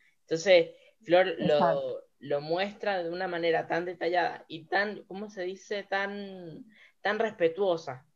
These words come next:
Speaker 1: que no te genera ese
Speaker 2: Sí.
Speaker 1: rechazo de, de que, vaya, habló de este tema. Entonces, es como que lo us-,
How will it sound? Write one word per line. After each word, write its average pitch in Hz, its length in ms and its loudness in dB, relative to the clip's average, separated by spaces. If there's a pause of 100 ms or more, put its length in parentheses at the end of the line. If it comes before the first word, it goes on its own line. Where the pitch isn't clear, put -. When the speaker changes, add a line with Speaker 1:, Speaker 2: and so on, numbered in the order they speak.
Speaker 1:
que 147 120 -6
no 175 160 -2
te 214 140 0
genera 175 380 -2
ese 196 280 -2
Speaker 2:
Sí. 208 80 8
Speaker 1:
rechazo 190 760 4 (400)
de, 120 540 2 (260)
de 131 300 -6
que, 135 560 -6 (340)
vaya, 151 400 4
habló 139 340 6
de 165 180 8
este 165 140 -12
tema. 156 300 -10
Entonces, 175 520 -12
es 160 140 -12
como 196 240 -4
que 143 200 -10
lo 147 240 -4
us-, 165 260 -12